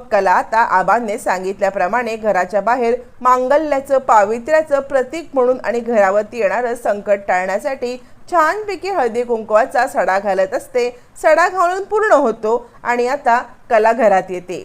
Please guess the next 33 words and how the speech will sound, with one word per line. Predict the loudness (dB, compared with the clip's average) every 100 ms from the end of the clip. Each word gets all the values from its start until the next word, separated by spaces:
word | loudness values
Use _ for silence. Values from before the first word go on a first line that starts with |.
| -4
कला | 0 2
घरात | 4 4 4 0
येते | -6 -8 -8 -2
त्याच | 0 0 -2
वेळेला | -4 -2 0 -2
तिकडे | -4 -8 0
असलेल्या | 0 0 -2 0 2 0 -2 -12 -20 -2
कार्पेटवरती | 2 2 2 0 0 -6 -6 -6
कलाचा | 0 0 0 0
पाय | 0 2 2 4
अडखळतो | 2 0 -2 -4 2 2 2 -4 -8
आणि | -4 -4
कला | -2 0 2
पडणार, | 2 2 0 2 0 0
तर | -4
ती | -4 -4
भिंतीचा | -4 -4 -6 -8 -2
आधार | 0 2 2 0
घेते | -2 -2 0 0 -4 -16 -6
आणि | -2 -2
सडा | 2 2 2 2
घालताना | 2 0 0 0 -2
हाताला | -4 -4 -2 -2
लागलेलं | -2 -2 -4 -2 -2
कुंकू | -2 -6 -4 -4 -6 -10 -12
हे | -8
सगळं | -6 0 0
भिंतीला | 0 -4 -4 0 2
लागतं | 0 0 -2
आणि | -2
भिंतीवरती | -4 -6 -6 -6 -6 -4 -4
ठसा | -2 -2 0
उमटतो. | -2 -2 -4 -4 -8 -8